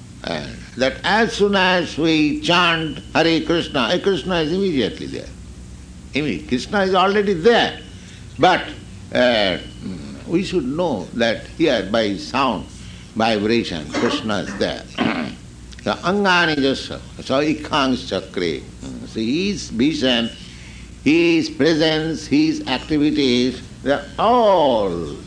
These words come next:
uh, spiritual. And the Bhagavad Gita, it is said, uh, "Janma karma me divyam jujanati tattata."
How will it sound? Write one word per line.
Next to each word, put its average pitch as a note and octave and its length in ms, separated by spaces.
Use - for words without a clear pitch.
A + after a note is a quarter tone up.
uh, F#2+ 320
spiritual. D#3+ 580
And G#2 100
the A2 60
Bhagavad C3+ 400
Gita, A#2+ 440
it A2+ 100
is B2 160
said, A2 320
uh, E2+ 580
"Janma A3+ 380
karma F#3 380
me E3 200
divyam D#3 520
jujanati C#3+ 720
tattata." - 640